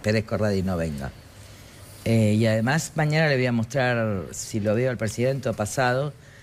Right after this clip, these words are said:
el video donde Ritondo habla del narcotráfico en Nordelta, donde lo niega. Eh, entonces, si tenemos un ministro de Seguridad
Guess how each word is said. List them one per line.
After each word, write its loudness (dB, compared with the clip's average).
el 2
video 2
donde -2
Ritondo 0
habla 0
del 0
narcotráfico -2
en 2
Nordelta, 0
donde 0
lo 0
niega. 2
Eh, 2
entonces, 2
si -6
tenemos 2
un 0
ministro 0
de 2
Seguridad 0